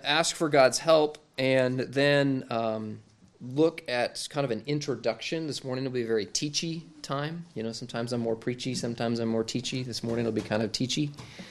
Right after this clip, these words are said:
Um, did everyone get a handout? There's actually two handouts. One of 'em,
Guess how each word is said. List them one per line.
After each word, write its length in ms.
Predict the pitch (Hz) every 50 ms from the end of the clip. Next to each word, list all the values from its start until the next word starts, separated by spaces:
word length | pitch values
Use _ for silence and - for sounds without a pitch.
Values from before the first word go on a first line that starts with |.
| - - - - - - - -
Um, 480 | - 113 107 110 107 104 104 104 107 107 - - - - -
did 180 | - 143 156 147
everyone 500 | - 185 214 254 262 240 233 214 208 190
get 260 | 151 170 165 165 -
a 20 | 131
handout? 400 | 135 170 165 160 151 120 - 107
There's 160 | 110 107 -
actually 240 | 151 151 - 151 147
two 260 | - - 208 202 190
handouts. 640 | 165 147 127 123 120 113 104 104 107 - - - -
One 200 | 135 139 143 151
of 160 | 147 139 139
'em, 280 | 143 139 135 139 135